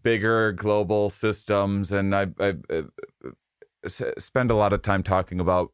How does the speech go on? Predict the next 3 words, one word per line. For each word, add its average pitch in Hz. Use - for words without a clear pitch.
um, 82
mammals 92
and, 87